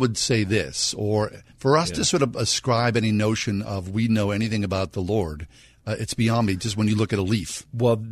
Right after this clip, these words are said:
Speaker 2: that, that also is in the Psalm. Psalm eight is the one that very famously, where the psalmist says, "When I consider the stars
Speaker 1: Yeah.
Speaker 2: and the skies and the work of your hands," he says, "Wh-, what am I that you should even care about me? What,
Speaker 1: You
Speaker 2: what
Speaker 1: got
Speaker 2: is
Speaker 1: that.
Speaker 2: man that you are mindful of me, the son of man that you should care for him?" And,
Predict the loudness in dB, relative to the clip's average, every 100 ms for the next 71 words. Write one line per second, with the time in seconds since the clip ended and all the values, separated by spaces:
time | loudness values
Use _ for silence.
0 | 2 4 2 0 2 4 2 -2 -6 -6
1 | -6 -4 -6 -6 -4 -2 0 2 2 0
2 | 0 -2 -4 -4 -4 -6 -6 -6 -6 -6
3 | -4 -6 -6 -6 -6 -6 -4 -4 -4 -4
4 | -6 -6 -6 -6 -8 -6 -4 -4 -4 -4
5 | -6 -4 0 0 0 -2 -4 -4 -2 -2
6 | -4 -2 -2 -2 -4 -6 -4 -4 -4 -4
7 | -6 -6 -8 -12 -16 -16 -16 -18 -8 -2
8 | 0 0 0 0 -2 -2 -2 -4 -4 -4
9 | -4 -6 -8 -6 -6 -8 -8 -8 -2 0
10 | 4 2 2 2 2 2 0 2 2 2
11 | 0 0 -2 -4 -4 -4 -6 -6 -4 -4
12 | -2 -4 -4 -6 -8 -10 -6 -6 -6 -10
13 | -8 -8 -10